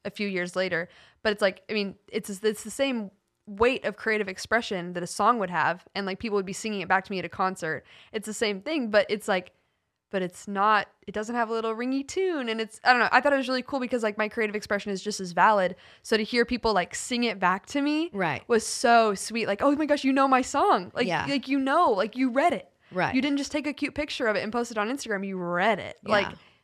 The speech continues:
Speaker 1: you cared about it. And I thought that it, it's just so precious 'cause, like, I knew people would be willing to buy it. I just didn't know so many people would be willing to actually, like,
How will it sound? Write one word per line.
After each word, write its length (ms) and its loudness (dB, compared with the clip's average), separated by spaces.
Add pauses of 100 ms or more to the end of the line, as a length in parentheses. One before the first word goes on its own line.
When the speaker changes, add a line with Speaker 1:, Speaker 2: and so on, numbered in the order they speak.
(200)
Speaker 1:
you 220 -8
cared 420 -2
about 200 -2
it. 40 -4
And 100 -2
I 60 2
thought 140 2
that 140 0
it, 220 2
it's 180 -6
just 220 -4
so 220 0
precious 360 -2
'cause, 140 -6
like, 180 -2 (240)
I 140 4
knew 160 -2
people 280 0
would 100 4
be 120 -6
willing 340 -2
to 120 -8
buy 380 -6
it. 340 -4 (460)
I 100 -4
just 160 -6
didn't 180 -4
know 160 -6
so 160 -8
many 140 -4
people 180 -8
would 100 -6
be 100 -6
willing 320 -4
to 180 -14
actually, 360 -2
like, 200 -8